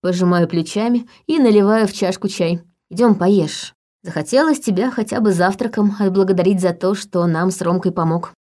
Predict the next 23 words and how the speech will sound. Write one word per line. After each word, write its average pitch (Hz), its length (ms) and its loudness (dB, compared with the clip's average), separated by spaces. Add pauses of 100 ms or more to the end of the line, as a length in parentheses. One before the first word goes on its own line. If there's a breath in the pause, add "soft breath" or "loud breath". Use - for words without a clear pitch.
(200)
Вербицкий 320 420 2
не 294 80 4
стал 277 220 -2
отказываться, 240 920 -2
вместо 196 400 0
этого 202 380 -2
занял 185 320 4
место 202 380 0
за 180 120 0
барной 170 340 0
стойкой 208 580 -6 (260 loud breath)
и 233 100 0
вопросительно 262 720 0
вскинул 208 380 2
бровь. 185 360 0 (400)
«Вам? 180 420 0 (360)
Ты 262 200 0
быстро 247 440 2
свыклась 254 520 0
с - 120 -6
мыслью 220 320 0
о - 20 4
ребёнке». 196 500 2